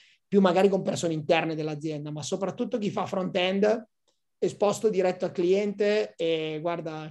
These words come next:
ho due o tre foto che magari vi manderò per le, le bibliografie di workshop fatti in Event Storming, quindi una modalità che, so, conosciamo tutti, eh, fatti nel campus con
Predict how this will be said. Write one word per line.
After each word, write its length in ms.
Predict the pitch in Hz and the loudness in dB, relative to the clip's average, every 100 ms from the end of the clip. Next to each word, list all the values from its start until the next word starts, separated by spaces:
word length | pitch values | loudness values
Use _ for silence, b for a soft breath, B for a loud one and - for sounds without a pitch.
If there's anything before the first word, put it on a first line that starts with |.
| - | -8
ho 180 | 170 165 | -4 0
due 140 | 175 | 0
o 20 | |
tre 140 | 185 190 | 0 -2
foto 340 | 185 190 190 | 0 0 0
che 280 | 175 170 160 | -2 -2 -4
magari 320 | 165 175 185 | -6 -2 0
vi 100 | 180 | 0
manderò 440 | 170 170 170 170 175 | -2 -4 -4 -4 -4
per 140 | 170 | -4
le, 300 | 170 160 160 | -2 -2 -4
le 120 | 165 | -6
bibliografie 920 | 170 170 180 185 185 180 185 202 - b b b b - | -6 -2 0 0 0 2 4 2 -2 b b b b 2
di 120 | 185 | 6
workshop 460 | 190 202 180 180 | 8 8 6 0
fatti 640 | 151 190 185 - 185 170 160 | -2 -2 -2 -2 0 4 4
in 80 | 165 | 2
Event 200 | 175 151 | 0 0
Storming, 460 | 175 180 175 165 | 2 4 2 -4
quindi 180 | 151 165 | -8 -8
una 140 | 165 | -8
modalità 560 | 165 160 165 151 175 175 | -8 -6 -6 -4 -4 -4
che, 500 | 170 165 156 151 147 | -4 -6 -6 -8 -10
so, 180 | 147 160 | -10 -12
conosciamo 420 | 170 170 185 185 180 | -10 -10 -4 -4 0
tutti, 540 | 180 175 202 202 214 b b b _ | 0 0 0 0 -2 b b b _
eh, 560 | 185 170 160 156 151 - | 2 4 4 0 -4 -6
fatti 360 | - 190 202 | -2 0 0
nel 160 | 196 185 | -2 0
campus 600 | 202 196 196 202 190 208 202 208 202 - | 0 -2 -2 -2 -2 2 4 4 0 -4
con 340 | 175 170 175 | -4 -4 -6